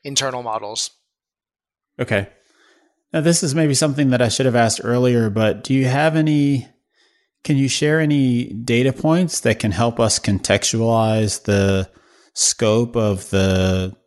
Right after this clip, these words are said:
Speaker 2: challenge within the aut-, autonomous vehicle space, or, you know, the volume of data in that space, or that you're focused, that you're working with in particular?
Speaker 1: Sure. So,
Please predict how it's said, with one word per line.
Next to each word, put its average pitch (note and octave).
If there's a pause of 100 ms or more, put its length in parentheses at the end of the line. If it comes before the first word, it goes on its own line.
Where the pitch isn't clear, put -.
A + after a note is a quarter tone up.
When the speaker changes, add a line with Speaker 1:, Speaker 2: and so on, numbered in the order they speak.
(240)
Speaker 2:
challenge A2
within G#2
the G2+
aut-, G2+
autonomous A2
vehicle A#2+
space, D3
or, G#2 (380)
you G#2
know, G2
the F#2
volume G2
of F#2+
data G#2 (600)
in A#2
that A2+
space, A#2+
or G#2
that F#2+
you're G#2
focused, G#2
that F#2+
you're G#2
working G#2+
with A2+
in G#2+
particular? C3 (260)
Speaker 1:
Sure. C#3
So, E3